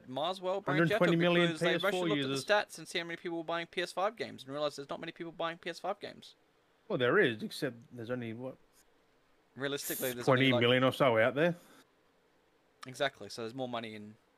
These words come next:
Speaker 1: Have
Speaker 2: know.
Speaker 1: you seen the numbers on that?
Speaker 2: Hmm.
Speaker 1: P S five outsells Xbox comple-, three to one or something, like, all
Speaker 2: Yeah, but
Speaker 1: freaking
Speaker 2: how many
Speaker 1: ready.
Speaker 2: do people actually have?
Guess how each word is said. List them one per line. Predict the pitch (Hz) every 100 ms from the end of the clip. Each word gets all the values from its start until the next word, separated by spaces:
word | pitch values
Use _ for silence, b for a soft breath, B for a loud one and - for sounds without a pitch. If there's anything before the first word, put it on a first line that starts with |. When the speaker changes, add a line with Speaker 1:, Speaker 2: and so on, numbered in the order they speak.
| _ -
Speaker 1:
Have | 123
Speaker 2:
know. | 294
Speaker 1:
you |
seen | - 196 190
the | 165 113 117 120
numbers | 123 110 135 151
on | 170 170
that? | 196 - _ _ _ _ _
Speaker 2:
Hmm. | 131 113 107 _ _ _ _ -
Speaker 1:
P | 220
S | 208
five | - 190
outsells | 165 147 - 180 165 151
Xbox | 160 - 156 -
comple-, | 143 - - - -
three | 151 165
to | 151
one | 120 151
or | 165
something, | - 120 104 123
like, | 131 131
all | 160 185
Speaker 2:
Yeah, | 175 190
but | 156
Speaker 1:
freaking |
Speaker 2:
how | 180 180
many | 175
Speaker 1:
ready. | 165
Speaker 2:
do | 156
people | 147 147 151
actually | 143 - - 117
have? | - 131 104 104